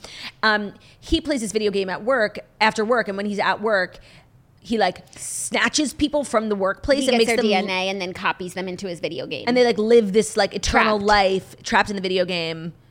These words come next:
Speaker 1: but they find a way to kill him. I don't know. That's basically what the metaverse is. And he was a freak. And I'm sorry, if you're, like, s-, if you're not experiencing, like,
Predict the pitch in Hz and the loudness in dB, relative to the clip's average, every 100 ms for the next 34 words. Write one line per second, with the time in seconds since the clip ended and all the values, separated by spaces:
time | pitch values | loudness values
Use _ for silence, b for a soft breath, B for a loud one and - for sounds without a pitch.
0 | b b 208 208 220 175 160 - 139 127 | b b -4 0 0 -2 -6 -8 -10 -10
1 | 151 165 92 50 _ - - 208 - 190 | -8 -10 -10 -16 _ -14 -4 -4 -2 -4
2 | 175 175 131 - - - - - - 247 | -4 -8 -12 -12 -16 -16 -16 -16 -6 0
3 | 277 269 - - - - 226 233 190 180 | 2 0 -4 -6 -8 -6 -4 0 -2 -2
4 | 202 247 - - - B 214 277 330 403 | -6 -6 -8 -16 -20 B -10 -4 -2 0
5 | 480 - 226 220 233 233 190 | -2 -2 -4 -2 -4 -4 -6